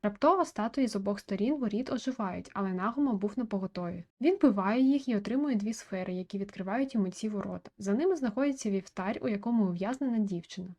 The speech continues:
Нагума не хотів її визволяти, але вона благала, і він погодився, тому що зрозумів, що її зрадили, як і його. Він розбиває цей вівтар своєю магією і дізнається, що вона вампір, та їй більше трьохсот років. Він дає їй ім'я Юї, що перекладається як «місяць».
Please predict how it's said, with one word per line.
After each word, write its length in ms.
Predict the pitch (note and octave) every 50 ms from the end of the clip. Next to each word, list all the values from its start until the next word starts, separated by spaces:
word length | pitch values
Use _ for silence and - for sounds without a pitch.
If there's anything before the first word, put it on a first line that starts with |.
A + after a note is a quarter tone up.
| _ _ -
Нагума 400 | A3+ B3 D4 F4 G4+ F#4+ F4+ E4
не 80 | E4
хотів 400 | E4 - D#4 - - C4 - -
її 160 | G3+ G3 F#3+
визволяти, 580 | F#3 G3 G3+ - G3+ G3 F#3+ F3+ F3+ F3+ - -
але 180 | - G3+ G3+ G3+
вона 200 | A3+ C#4 D4 D4
благала, 540 | C4+ B3+ A#3+ A3 - G3+ F#3+ F#3 F3+ F#3 - -
і 100 | G#3 G#3+
він 120 | C#4 D#4
погодився, 600 | - - A3 - F#3+ F3+ F3 G3 G3 - - G#3
тому 240 | - G#3 G3+ G#3 G3+
що 120 | G#3 G#3
зрозумів, 460 | F#3+ G3 F#3+ F#3 F#3+ F#3 F#3+ A#3+ D4 -
що 200 | - - - G3
її 220 | F#3 F3+ G#3 C#4 C#4+
зрадили, 460 | - - F#3+ G3 G#3 G#3+ A#3 G#3+ F#3
як 260 | F3 F3+ F#3 - -
і 100 | G3+ F#3+
його. 400 | F3+ F3 E3+ - E3+ E3+ F3 - _ _ _ _ _ A#3
Він 140 | D4+ F#4 G4
розбиває 480 | E4+ C#4 C4 A#3 G#3+ G#3+ A#3 B3 B3 A3+
цей 220 | A3+ - G#3 G3+
вівтар 380 | F#3+ F#3+ - - - G3+ A3+ -
своєю 380 | - - G#3+ G3+ F#3 F3+ F3
магією 400 | F3 F3 G3 A#3+ A#3 - B3+ A3+
і 40 | G3+
дізнається, 460 | G3+ G3 - F#3+ F#3 G#3 C4 C4 D4
що 180 | C4 - - G3+
вона 220 | F#3 F3+ F#3+ G3
вампір, 480 | G#3 G#3+ B3 B3 A3+ - - G3 G3+ -
та 160 | - - G3
їй 220 | G3 G#3 B3+ D#4+ C#4+
більше 360 | A#3+ A#3+ B3 B3+ - - -
трьохсот 500 | - - F#3+ G#3 G3+ - - G3 G3+ -
років. 360 | F#3 F3 F#3 - - - - - _ _ _
Він 220 | G#3+ A#3 E4 F#4 E4+
дає 240 | C4+ A3+ G3+ A#3 C4
їй 220 | C#4+ C#4 B3+ A3+
ім'я 300 | G#3 G3 F#3+ G3+ A3+ A#3+
Юї, 540 | A#3 A3 G3+ G#3+ G#3 G3+ G3 F3+ F#3 G3 G3
що 160 | - - G3+
перекладається 720 | G3+ G3+ F#3+ G3 - F#3 F3+ F#3+ G#3 C4+ D#4+ D#4 - G#3+
як 240 | F#3 F#3+ A3 G#3+ -
«місяць». 540 | G#3 F#3+ F3+ F3 - - F#3+ F3+ - -